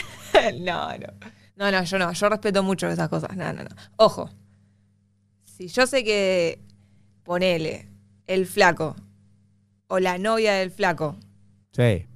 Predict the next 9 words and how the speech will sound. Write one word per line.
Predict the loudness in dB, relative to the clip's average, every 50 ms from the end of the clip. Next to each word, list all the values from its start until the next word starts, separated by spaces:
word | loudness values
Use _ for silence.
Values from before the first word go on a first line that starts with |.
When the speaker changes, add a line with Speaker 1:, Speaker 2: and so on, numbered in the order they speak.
| -20 -20 _ _ -20 -20 -20
Speaker 1:
se | -20 -12 -10 -10 -8
chamullaba | -6 -4 -4 -4 -4 0 2 2 2 4 2 2 2 2 2 0 0 0 0 -2 -2 -4 -6 -10 -14 -12 _
Speaker 2:
¿A | 0 0 2
quién? | 2 2 0 0 -2
Speaker 1:
al | -6 -10 -12
que | -12 -12
está | -4 -2 0 2
conmigo, | 2 2 0 0 0 0 0 0 0
sí. | -2 -6 -8 -8 -10 -10 -12